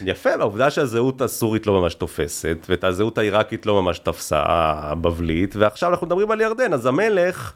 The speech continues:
אמר, "אוקיי, יש לי המון פלסטינים." ועכשיו אתה רואה את זה, זה ממש משהו של השנים האחרונות שאני שמתי לב אליו, פתאום בספרי הלימוד הפכו את המואבים, העמונים והאדומים לערבים. כתוב בספר, והנבטים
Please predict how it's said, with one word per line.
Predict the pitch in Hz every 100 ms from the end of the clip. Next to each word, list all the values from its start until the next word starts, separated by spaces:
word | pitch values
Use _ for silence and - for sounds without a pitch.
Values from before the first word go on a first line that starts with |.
| _ _ _ _ _ _ _ _ 104
אמר, | 117 147
"אוקיי, | 131 147 - 101 82
יש | - 123
לי | 139
המון | 110 110
פלסטינים." | - 95 90 - 76 82
ועכשיו | - 190
אתה | 185
רואה | 156 170
את |
זה, | 143
זה | 113
ממש | 120 170 160
משהו | 165
של | 160 110
השנים | - 107 147
האחרונות | - 95 95
שאני | 82
שמתי | 78 - 92 87
לב | 85 90
אליו, | 123 165 190 175 _ _ _ _ _ -
פתאום | 240 226 - - -
בספרי | 113 101 113 - 170
הלימוד | 160 113 95 107 123
הפכו | - - 135 131 107
את | 110 -
המואבים, | 92 92 92 90 82 82 80 98 170 175 _ _ _ _ -
העמונים | - 107 101 101 98 95 92
והאדומים | 82 87 82 - - 104 95 82 80 104 180 180 _ _ _
לערבים. | 85 78 73 - 110 156 202 302 285 214 - _
כתוב | 110 - 139 147
בספר, | 123 - 92 -
והנבטים | 117 135 117 92 78 - 98 127